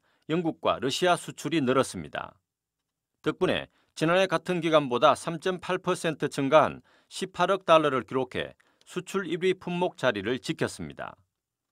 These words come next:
이 같은 주력 품목의 수출 호조 속에 지난달 울산 수출 총액은 육십오억 삼천육백만 달러로 이천십팔 년 시월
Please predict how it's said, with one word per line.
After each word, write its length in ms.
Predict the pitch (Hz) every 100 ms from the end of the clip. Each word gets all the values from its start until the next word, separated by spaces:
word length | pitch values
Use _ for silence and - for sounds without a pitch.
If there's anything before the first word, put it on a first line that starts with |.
| _ _ _ _ -
이 60 |
같은 320 | 143 143 185
주력 280 | 165 180 190
품목의 420 | - 180 180 185
수출 380 | 180 190 185 196
호조 320 | 185 165 165
속에 480 | 165 156 151 113 69 - _ _
지난달 420 | - 139 135 156 147
울산 340 | 151 156 180
수출 400 | - 180 - 190
총액은 560 | 185 175 175 170 101 69 _ _ _ -
육십오억 560 | 160 - 170 175 180
삼천육백만 960 | - 170 160 185 165 165 175 156 147 135
달러로 420 | 135 123 120 69 - _ _ _ _
이천십팔 640 | 156 - 185 - 190 175
년 140 | 175 185
시월 480 | - 170 151 71